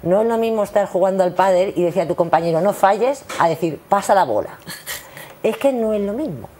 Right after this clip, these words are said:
Y eso son técnicas de oratoria, no es, hablar en público no es ponerte delante de una cámara aquí, saludar y, "Qué bien hablo, qué bien muevo las manos", así, <laughs> no.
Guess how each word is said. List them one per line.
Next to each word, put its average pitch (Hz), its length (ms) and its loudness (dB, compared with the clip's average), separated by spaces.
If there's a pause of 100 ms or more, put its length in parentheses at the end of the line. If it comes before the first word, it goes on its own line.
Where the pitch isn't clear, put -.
(440)
Y 214 140 0
eso 247 300 -4
son 226 280 -4
técnicas 202 460 -2
de 160 60 -4
oratoria, 160 460 -2
no 175 120 -2
es, 226 220 -8 (360)
hablar 190 220 2
en 220 100 -4
público 208 400 0
no 185 100 0
es 185 80 0
ponerte 180 340 -2
delante 170 180 0
de 165 40 -2
una 156 100 0
cámara 170 280 2
aquí, 160 260 -2
saludar 160 400 0
y, 151 260 -4 (280)
"Qué 180 80 4
bien 151 140 2
hablo, 156 280 0 (460)
qué 180 100 2
bien 175 200 4
muevo 156 180 4
las 135 140 2
manos", 165 440 -2
así, 170 340 -4 (320)
<laughs> - 300 -20
no. 165 220 -2